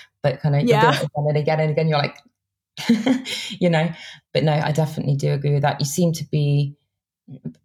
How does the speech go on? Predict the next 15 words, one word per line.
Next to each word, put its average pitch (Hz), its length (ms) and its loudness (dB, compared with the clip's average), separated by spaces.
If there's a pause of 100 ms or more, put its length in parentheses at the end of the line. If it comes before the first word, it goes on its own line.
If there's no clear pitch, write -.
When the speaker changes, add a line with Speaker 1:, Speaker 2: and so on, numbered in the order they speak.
Speaker 1:
people 202 260 2
I've 156 160 0
met 151 180 2
who 143 80 2
have 143 140 2
A 139 80 2
D 143 100 2
H - 200 -4
D 143 40 0
as 139 100 0
well, 143 280 0
almost, 156 320 0
like, - 120 -6
hyper 160 380 -2
aware. 139 400 0